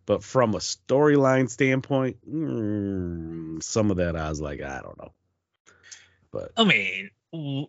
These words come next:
Speaker 2: are we watching The Boys, the show, for a story standpoint, or are we
Speaker 1: Yeah.
Speaker 2: just
Speaker 1: No,
Speaker 2: watching it
Speaker 1: I, I, I get it. I
Speaker 2: for, like, shock and awe?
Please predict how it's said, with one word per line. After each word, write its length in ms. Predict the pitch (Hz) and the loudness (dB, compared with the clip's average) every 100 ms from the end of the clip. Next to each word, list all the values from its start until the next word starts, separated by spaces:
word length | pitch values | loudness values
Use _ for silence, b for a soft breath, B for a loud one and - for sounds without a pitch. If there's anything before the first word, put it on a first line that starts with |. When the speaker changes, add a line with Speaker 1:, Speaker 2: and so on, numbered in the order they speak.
| _ 135 | _ 4
Speaker 2:
are 140 | 139 | 6
we 160 | 131 120 | 6 4
watching 800 | 113 120 113 - 127 113 110 107 | 2 2 2 0 -2 -2 -4 -6
The 80 | 107 | -6
Boys, 760 | 98 110 107 107 107 107 - _ _ | -4 -2 0 0 -2 -6 -12 _ _
the 100 | 113 | -8
show, 720 | - - 107 104 107 107 - _ _ _ _ _ _ - | -4 0 2 2 0 -4 -8 _ _ _ _ _ _ -4
for 480 | 107 104 101 101 - | -2 0 -2 -2 -2
a 200 | 110 98 | -2 -2
story 600 | 98 - - 98 104 113 117 | -6 -8 -2 0 2 2 0
standpoint, 760 | - 123 123 - 135 139 151 | 0 -2 -2 -2 0 0 0
or 100 | 117 | 0
are 40 | |
we 80 | 110 | 4
Speaker 1:
Yeah. 260 | 156 131 117 113 _ | 6 6 4 -2 _
Speaker 2:
just 140 | 123 131 | -8 2
Speaker 1:
No, 120 | 147 | 4
Speaker 2:
watching 340 | 139 135 127 | 6 6 4
it 100 | 131 - - | 0 -4 -2
Speaker 1:
I, 100 | 147 | 0
I, 120 | 147 - | 0 -2
I 140 | - 180 | -2 -2
get 260 | - 120 | -2 -10
it. 100 | - 120 - | -16 -14 -2
I 80 | |
Speaker 2:
for, 160 | 135 117 | 4 4
like, 140 | 110 | 4
shock 440 | - - 151 117 123 | 2 2 4 4 2
and 100 | 110 | 0
awe? 320 | 98 98 | 0 -2